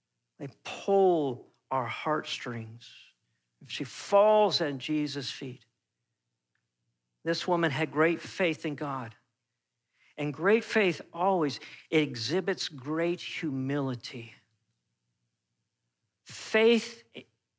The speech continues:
in God is always has great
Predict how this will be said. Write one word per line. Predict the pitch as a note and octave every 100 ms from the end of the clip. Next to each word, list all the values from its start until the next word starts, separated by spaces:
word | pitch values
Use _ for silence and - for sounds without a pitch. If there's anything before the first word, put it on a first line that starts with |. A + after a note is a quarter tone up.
| _ -
in | C#3+
God | B2 F#3 G3+ G#3 G#3 F3+ - _ _ _ D3
is | - -
always | F3+ G#3+ G3+ G3 G3 F#3+ - _
has | - D#3 C#3+ A#2+
great | C#3+ D3 F#3 F#3+ F#3+